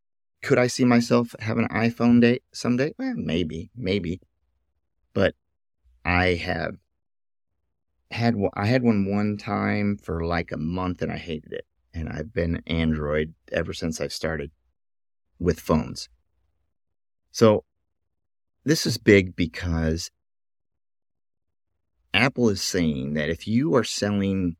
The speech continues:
your, if you have an app in our app store, if it has basically anything to do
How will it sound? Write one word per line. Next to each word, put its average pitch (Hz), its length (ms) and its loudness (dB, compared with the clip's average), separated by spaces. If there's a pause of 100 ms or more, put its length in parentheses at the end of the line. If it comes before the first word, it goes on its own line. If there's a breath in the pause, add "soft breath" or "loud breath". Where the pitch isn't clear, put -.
(280)
your, 98 680 0 (1600)
if - 100 -8
you 117 80 6
have 107 100 6
an 82 140 0
app 87 280 2
in 80 60 -2
our 82 220 -2
app 80 240 -8
store, 53 400 -8 (480)
if - 120 -10
it - 80 -2
has 92 260 0
basically 90 640 -2
anything 95 440 -2
to 85 80 -2
do 78 560 -4